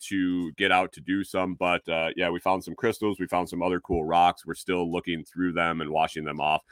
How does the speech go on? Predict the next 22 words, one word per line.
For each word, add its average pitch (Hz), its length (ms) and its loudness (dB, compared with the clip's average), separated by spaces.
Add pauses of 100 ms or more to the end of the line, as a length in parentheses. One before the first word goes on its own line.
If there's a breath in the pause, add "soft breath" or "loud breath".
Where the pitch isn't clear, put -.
(140 soft breath)
That 143 80 12
was 143 160 10
another 131 240 10
thing. 113 220 4
It - 20 4
was 104 160 2
really 110 160 4
hard 104 180 4
to 95 80 -4
tell 98 220 2
what 98 120 0
you 85 80 -6
had 90 220 4
up 92 100 -2
there 95 160 4
because 87 380 -2
it 87 140 0
was, 87 420 -2 (960)
we 135 180 12
were, 143 280 8 (200)
we 127 180 10
were 113 560 8